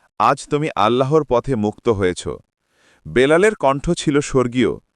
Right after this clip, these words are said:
যখন মদিনায় প্রথম মসজিদ নির্মিত হয়, রাসূলুল্লাহ সাল্লাল্লাহু আলাইহি ওয়াসাল্লাম আজানের দায়িত্ব দেন তাকেই। মসজিদে নববীর আকাশে প্রথমবার ভেসে ওঠে, "আল্লাহু আকবার, আল্লাহু আকবার।"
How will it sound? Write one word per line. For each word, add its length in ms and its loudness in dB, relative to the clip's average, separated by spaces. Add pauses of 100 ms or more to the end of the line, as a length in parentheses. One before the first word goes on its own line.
(360)
যখন 320 0
মদিনায় 460 0
প্রথম 360 -4
মসজিদ 480 -4
নির্মিত 400 -4
হয়, 320 0 (400)
রাসূলুল্লাহ 520 0
সাল্লাল্লাহু 580 0
আলাইহি 280 2
ওয়াসাল্লাম 580 -2 (420)
আজানের 460 0
দায়িত্ব 380 0
দেন 220 -2
তাকেই। 500 -4 (580)
মসজিদে 460 0
নববীর 440 2
আকাশে 380 0
প্রথমবার 580 0
ভেসে 320 -2
ওঠে, 320 -2 (420)
"আল্লাহু 640 2
আকবার, 400 2 (320)
আল্লাহু 600 2
আকবার।" 380 2